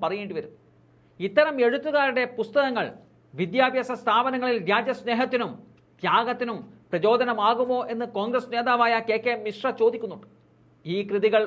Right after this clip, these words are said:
ഒരു പ്രത്യയശാസ്ത്രത്തിൽ വേരൂന്നിയതാണെന്നും കോൺഗ്രസ് അധികാരത്തിലെത്തിയാൽ ഉത്തരവ് റദ്ദാക്കുമെന്നും മിശ്ര പറയുന്നുമുണ്ട്. ഈ പുസ്തകങ്ങൾ വിദ്യാർത്ഥികളുടെ അറിവിലും വ്യക്തിത്വത്തിലും വളരെ മികച്ച സ്വാധീനം ചെലുത്തുമെന്ന വാദത്തിൽ ബി ജെ പി ഇപ്പോഴും ഉറച്ചു നിൽക്കുകയാണ്.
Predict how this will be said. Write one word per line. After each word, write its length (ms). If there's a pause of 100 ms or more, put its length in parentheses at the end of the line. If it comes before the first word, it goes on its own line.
(140)
ഒരു 180
പ്രത്യയശാസ്ത്രത്തിൽ 760 (640)
വേരൂന്നിയതാണെന്നും 840 (720)
കോൺഗ്രസ് 500
അധികാരത്തിലെത്തിയാൽ 760 (340)
ഉത്തരവ് 440
റദ്ദാക്കുമെന്നും 680
മിശ്ര 180 (240)
പറയുന്നുമുണ്ട്. 500 (600)
ഈ 120 (120)
പുസ്തകങ്ങൾ 480 (120)
വിദ്യാർത്ഥികളുടെ 640 (180)
അറിവിലും 380 (340)
വ്യക്തിത്വത്തിലും 640
വളരെ 260
മികച്ച 280 (120)
സ്വാധീനം 520
ചെലുത്തുമെന്ന 540
വാദത്തിൽ 300 (120)
ബി 180
ജെ 160
പി 80 (140)
ഇപ്പോഴും 300 (120)
ഉറച്ചു 260
നിൽക്കുകയാണ്. 480